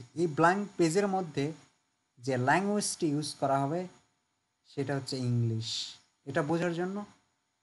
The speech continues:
এলএএনজি ইকুয়াল double inverted কমার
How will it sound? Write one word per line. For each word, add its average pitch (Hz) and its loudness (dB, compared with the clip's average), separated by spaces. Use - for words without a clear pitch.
এলএএনজি 143 -2
ইকুয়াল 139 -2
double 139 2
inverted 131 -4
কমার 123 -2